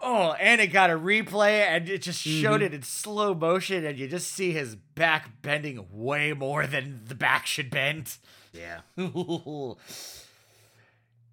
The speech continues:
Speaker 1: He did a pop-up power bomb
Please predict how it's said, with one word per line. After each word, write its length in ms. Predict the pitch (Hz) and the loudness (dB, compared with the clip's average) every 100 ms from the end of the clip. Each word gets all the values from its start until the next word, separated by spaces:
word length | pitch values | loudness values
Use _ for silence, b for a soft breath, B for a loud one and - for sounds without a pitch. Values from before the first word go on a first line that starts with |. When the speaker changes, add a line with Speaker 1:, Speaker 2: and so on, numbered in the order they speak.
| _ | _
Speaker 1:
He 300 | - - 196 | -14 -6 -4
did 260 | 180 180 151 | 0 -2 0
a 140 | 117 | -4
pop-up 800 | - - 156 180 185 185 190 _ | -8 -2 2 2 2 0 -2 _
power 420 | - 170 202 170 | 0 4 6 4
bomb 560 | 135 131 127 127 131 | 0 -2 0 -2 -6